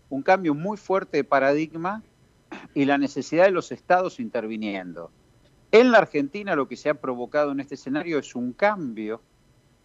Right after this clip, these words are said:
del rumbo que se había planteado originalmente, que era una reestructuración más o menos ordenada de la gigantesca deuda heredada y desde esa reestructuración poder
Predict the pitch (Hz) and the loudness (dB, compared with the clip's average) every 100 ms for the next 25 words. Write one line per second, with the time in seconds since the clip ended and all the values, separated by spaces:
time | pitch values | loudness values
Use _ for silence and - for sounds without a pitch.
0 | _ _ - _ - 123 127 113 139 190 | _ _ -20 _ 2 4 4 2 4 4
1 | 196 165 139 - - 117 135 127 120 110 | 4 4 4 4 0 2 2 2 -2 4
2 | 131 123 120 - 131 156 165 151 156 139 | 4 4 0 0 0 2 2 0 -2 -2
3 | - 123 143 160 - _ _ _ _ - | 0 6 6 6 0 _ _ _ _ -8
4 | 110 123 120 120 - 113 - 120 113 - | 0 0 0 -4 -6 -8 -2 0 0 2
5 | 151 120 87 80 _ _ _ _ _ _ | 2 2 0 -12 _ _ _ _ _ _
6 | _ _ _ _ 117 113 127 120 123 117 | _ _ _ _ -10 0 0 0 -4 -2
7 | 127 123 - 113 113 127 139 120 92 82 | -2 -4 -6 -4 -2 0 2 2 0 -6
8 | _ _ _ _ _ - 104 101 - 104 | _ _ _ _ _ -6 -2 -2 -2 -4
9 | 101 98 143 143 135 123 131 127 123 135 | -4 0 0 2 4 4 4 2 0 2
10 | 151 151 147 156 170 143 110 120 139 139 | 6 6 6 2 -4 -6 -6 -6 -6 -6
11 | 139 123 - 127 - 139 143 151 151 147 | -8 -8 -12 -16 -6 -6 -4 -2 -2 -2
12 | 113 123 127 123 | -2 0 0 -2